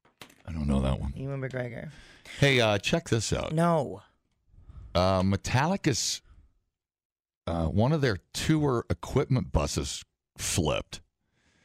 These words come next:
Speaker 1: Uh, in upstate New York, Metallica's gear trucks involved in major highway accident. They were supposed to play Montreal this weekend. Uh, everybody's alive.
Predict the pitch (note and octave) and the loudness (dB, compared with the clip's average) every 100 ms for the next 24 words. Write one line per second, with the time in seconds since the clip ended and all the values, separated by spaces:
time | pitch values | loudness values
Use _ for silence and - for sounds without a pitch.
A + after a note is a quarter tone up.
0 | _ _ _ _ _ - G1+ G1+ G1+ F2+ | _ _ _ _ _ -4 -2 0 2 2
1 | F2 - A#2 - A#2+ A#2+ G2+ F#2 G#2 E2+ | 2 2 0 2 2 2 2 2 2 0
2 | F2 A#2+ D3+ D3 E2+ D2 F2+ A2+ - - | 0 2 2 0 -4 0 2 2 0 -2
3 | C2+ C2+ E2+ D2+ E2+ G2 D#2+ E2+ G2 F#2+ | -2 0 0 2 2 2 2 2 2 0
4 | E2+ F2+ G#2 C2+ B1 B1+ C2 B1 E2+ F2+ | 2 2 0 -2 -6 -6 -8 -4 0 2
5 | F2+ - A2 F2 A2 G2 F2+ G2 - F2 | 2 0 -2 -2 0 2 2 0 0 0
6 | E2+ F#2+ E2 - C2+ - C2 - - _ | 2 0 -2 -6 -8 -8 -10 -12 -20 _
7 | - - _ - _ _ - G#2+ A#2 F#3 | -20 -20 _ -20 _ _ 0 2 4 2
8 | F3+ B2 F2 G#2 C#3+ D2+ - | 2 2 2 2 2 -2 -4